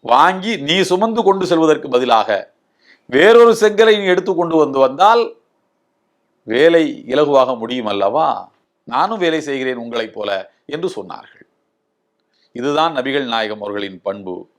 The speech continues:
இப்படித்தான் மேன்மக்கள் எவ்வளவு மேன்மை அவர்களுக்கு கிடைத்தாலும் எளிய மனிதராகவே உலகத்தில் அவர்கள் வாழ விரும்புவார்கள்.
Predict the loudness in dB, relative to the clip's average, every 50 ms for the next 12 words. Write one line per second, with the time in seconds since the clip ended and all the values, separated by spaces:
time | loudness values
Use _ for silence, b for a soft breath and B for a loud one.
0 | _ _ _ _ _ _ _ _ _ _ _ _ -14 -14 -4 -2 0 0 0 -2
1 | -2 -2 -2 -2 -2 -6 -10 -18 _ _ _ _ -16 -10 -6 -4 -4 -4 -4 -4
2 | -4 -6 -6 -4 -6 -6 -6 -6 -10 -8 -6 -6 -4 -2 -2 -2 -2 -4 -8 -10
3 | -8 -6 -6 -6 -6 -6 -6 -6 -4 -4 -4 -4 -6 -8 -10 -12 -10 -8 -8 -10
4 | -6 -4 -4 -4 -4 -6 -8 -14 _ _ _ _ _ _ _ _ _ -10 -6 -4
5 | -2 -2 0 0 -2 -4 -2 0 0 0 0 -2 -6 -8 -6 -4 -2 0 0 0
6 | -2 -4 -6 -4 -4 -2 -2 -2 -4 -6 -8 -8 -6 -6 -4 -4 -6 -8 -6 -6
7 | -4 -4 -4 -4 -6 -10 -14 -18 -16 -16 -16 -16 -16 -18 -20 -20